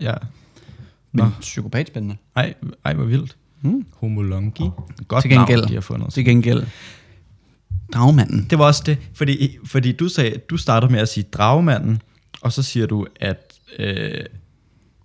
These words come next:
Speaker 1: og jeg tænker jo stadig, at han lever i dag. Så siger du, at man har fundet ham nu, men man også fandt ham tilbage i treogtredive, så tænker jeg, okay, hvor gammel er han lige?
Speaker 2: <laughs>
Speaker 1: Altså sådan,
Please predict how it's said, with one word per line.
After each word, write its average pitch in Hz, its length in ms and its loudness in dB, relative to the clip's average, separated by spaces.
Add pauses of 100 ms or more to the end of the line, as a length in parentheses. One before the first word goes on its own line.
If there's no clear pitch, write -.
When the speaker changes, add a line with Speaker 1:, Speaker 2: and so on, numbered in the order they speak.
(140)
Speaker 1:
og 110 100 0
jeg 104 140 0
tænker 107 260 0
jo 95 80 -2
stadig, 101 340 -2
at 95 80 -2
han 107 140 2
lever 101 300 -2
i 104 80 -4
dag. 98 280 -6 (260)
Så 120 100 -8
siger 135 200 2
du, 131 100 2
at 101 140 0
man 101 160 0
har 110 80 -2
fundet 127 380 0
ham 110 100 2
nu, 127 400 4 (120)
men 113 180 0
man 101 120 -2
også 120 200 -4
fandt 113 180 0
ham 117 120 0
tilbage 110 300 -4
i 110 100 -4
treogtredive, - 680 -4
så 113 120 -6
tænker 104 240 -2
jeg, - 80 -4
okay, 101 240 -2
hvor 92 160 -4
gammel 127 360 0
er - 160 -4
han 147 240 4
lige? 95 300 -2
Speaker 2:
<laughs> 156 100 12
Speaker 1:
Altså 139 220 10
sådan, 139 260 6